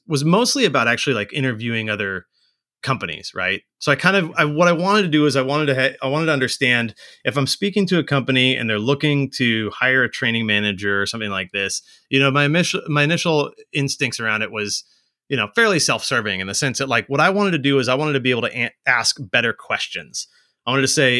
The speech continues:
if I'm gonna be talking to a company, how can I figure out, um, where they're at, right? What, what do, what is,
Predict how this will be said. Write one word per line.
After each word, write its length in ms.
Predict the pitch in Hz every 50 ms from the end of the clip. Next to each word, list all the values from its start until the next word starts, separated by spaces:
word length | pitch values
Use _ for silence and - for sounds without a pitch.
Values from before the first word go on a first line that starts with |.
| 123 -
if 100 | - 107
I'm 60 | 151 175
gonna 120 | 190 196
be 80 | 190 175
talking 340 | - 160 139 131 - 139 120
to 100 | - 127
a 40 | 107
company, 540 | - - 107 98 90 107 101 101 98 98 _ _ _ _ _ _ _ _ _ _ _
how 400 | - - - - 147 160 202 196
can 180 | - 214 208
I 100 | 190 160
figure 560 | 139 - - - - 160 135 117 123 123 117 113
out, 420 | 110 110 104 104 95 87 - - - _ _ _ _ _ _ _ _ _ _ _ _ _ -
um, 560 | - 117 110 104 98 95 92 90 90 90 _ _ _ _ _ _ -
where 400 | 127 110 120 127 127 127 127 120
they're 320 | 110 117 113 110 107 -
at, 380 | - 110 92 76 - - - - _ _ _ _ _ _ _ -
right? 280 | 113 104 104 110 104 -
What, 280 | - 135 151 175 190 180
what 260 | 160 135 165 196 190
do, 180 | 175 202 185 170
what 240 | - 147 156 180 190
is, 180 | 180 151 135